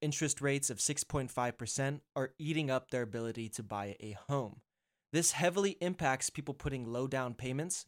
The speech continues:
who are typically first-time home buyers because their loan is larger.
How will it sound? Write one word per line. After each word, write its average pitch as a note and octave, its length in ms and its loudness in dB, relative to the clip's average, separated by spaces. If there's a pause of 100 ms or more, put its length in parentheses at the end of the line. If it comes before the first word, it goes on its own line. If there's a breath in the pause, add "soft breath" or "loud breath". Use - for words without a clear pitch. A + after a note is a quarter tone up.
(340)
who D3+ 80 2
are C3+ 60 2
typically C#3+ 440 -2
first-time B2+ 520 -4
home D#3+ 220 2
buyers A2+ 500 0 (300)
because C#3 300 0
their D#3+ 220 6
loan D3 300 4
is A#2+ 120 -2
larger. G#2 440 -8